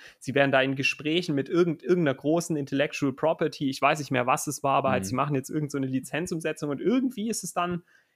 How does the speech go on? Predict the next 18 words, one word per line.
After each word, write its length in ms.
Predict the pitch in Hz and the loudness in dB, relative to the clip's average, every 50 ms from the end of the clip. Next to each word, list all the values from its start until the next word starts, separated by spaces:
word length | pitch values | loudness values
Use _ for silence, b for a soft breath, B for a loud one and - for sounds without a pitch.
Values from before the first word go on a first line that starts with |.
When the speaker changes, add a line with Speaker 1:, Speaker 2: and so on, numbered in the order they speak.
| _ _ | _ _
Speaker 1:
im 120 | - 160 156 | -2 -2 -2
Sande 300 | - 170 - 254 269 269 | 0 -2 -2 -2 -2 -2
verlaufen. 560 | - 139 127 127 131 131 135 139 - 135 127 | -2 -2 0 0 2 0 0 -2 -4 -8 -8
Also 180 | 135 135 - 123 | -8 -8 -8 -6
dann 140 | 131 131 139 | -6 -4 -4
hat 140 | 147 151 - | -6 -4 -4
man 180 | 165 156 156 | -4 -2 -2
nix 280 | 147 160 156 - - - | -2 -4 -4 -4 -6 -4
mehr 160 | 160 156 147 | -4 -4 -2
gehört. 320 | 143 147 143 165 156 - - | -4 0 2 4 2 2 2
Ich 80 | - | -4
hab's 140 | 117 - - | -6 -6 -6
jetzt 140 | - - - | -16 -10 -10
auch 100 | 117 117 | -8 -6
nicht 180 | 131 123 - - | -6 -8 -6 -8
super 220 | - 135 143 147 | -6 -4 -4 -2
intensiv 480 | 139 135 131 135 127 120 117 139 139 - | -2 -4 -4 -4 -6 -4 -6 -8 -6 -6
verfolgt 600 | - 127 - _ 135 143 165 175 170 _ - | -6 -8 -6 _ -4 -2 -2 -4 -6 _ -18